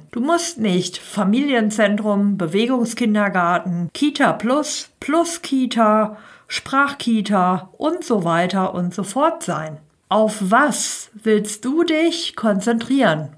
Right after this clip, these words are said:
Was ist das Profil deiner Einrichtung?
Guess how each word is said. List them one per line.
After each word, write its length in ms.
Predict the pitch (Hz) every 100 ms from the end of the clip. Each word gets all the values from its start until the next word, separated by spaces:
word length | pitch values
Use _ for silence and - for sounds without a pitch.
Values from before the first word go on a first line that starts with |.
| _
Was 260 | 214 262 277
ist 220 | 302 -
das 260 | 247 233 -
Profil 840 | - 180 180 226 220 254 285 277 - _ _ -
deiner 760 | 180 185 226 240 240 240 233 -
Einrichtung? 800 | 220 262 285 202 - - 156